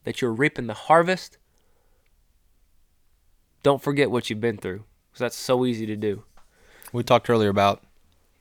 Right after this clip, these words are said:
Speaker 2: what do you fear? Who do you fear? Do you fear man more or God more? That's another revealing I had. Is
Speaker 1: That's one of those things that I like. Like, I know the P C thing, the politically correct thing to say as a Christian is to say that I fear God more,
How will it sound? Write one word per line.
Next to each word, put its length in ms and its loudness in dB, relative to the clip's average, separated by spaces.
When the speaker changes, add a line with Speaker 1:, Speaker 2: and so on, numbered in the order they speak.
Speaker 2:
what 200 2
do 60 0
you 80 0
fear? 320 -4
Who 80 -2
do 100 -6
you 60 -6
fear? 180 -10
Do 80 -6
you 60 -4
fear 200 -6
man 260 -4
more 200 -4
or 40 -6
God 220 -4
more? 260 -10
That's 180 -8
another 580 0
revealing 560 4
I 100 0
had. 340 -2
Is 80 -4
Speaker 1:
That's 200 0
one 120 2
of 60 0
those 160 -2
things 360 -2
that 160 -4
I 140 4
like. 440 0
Like, 200 -4
I 80 2
know 200 0
the 100 -2
P 240 -4
C 280 -2
thing, 260 -2
the 80 -4
politically 520 -4
correct 380 0
thing 180 -2
to 60 -6
say 200 0
as 80 -2
a 40 -4
Christian 360 -4
is 100 -10
to 60 -12
say 220 0
that 140 4
I 80 6
fear 220 -2
God 280 6
more, 320 -2